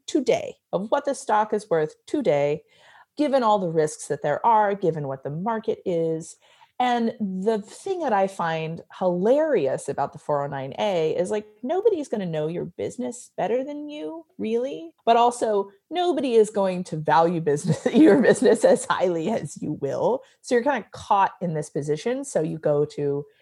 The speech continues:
you know, a firm that can give you a four oh nine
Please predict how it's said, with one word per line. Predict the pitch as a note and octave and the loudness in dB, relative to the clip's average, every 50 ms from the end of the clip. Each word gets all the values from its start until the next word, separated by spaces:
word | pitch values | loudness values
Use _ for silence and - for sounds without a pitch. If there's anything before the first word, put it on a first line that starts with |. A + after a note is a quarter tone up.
| _ _ _ _ _ | _ _ _ _ _
you | - D#3+ D#3 | -8 -6 -6
know, | C#3+ C3+ C3 B2 | -4 -2 -2 -2
a | C3+ C#3 | -2 -2
firm | - - D#3 D3 D3 | -4 -4 -4 -4 -4
that | C#3+ C3 - - | -4 -6 -8 -8
can | - - D3 C#3+ C#3+ C#3+ | -8 -8 -8 -8 -8 -6
give | - D3 C#3+ D#3+ | -6 -6 -6 -6
you | D#3 D3 C#3+ C#3+ | -4 -4 -2 -2
a | C#3+ | -4
four | C#3 - D3 C#3 C3+ | -2 -2 -2 0 0
oh | C3+ C#3 | -2 -4
nine | C#3+ C3+ C3+ C#3 C#3+ B2 | -6 -6 -8 -8 -10 -12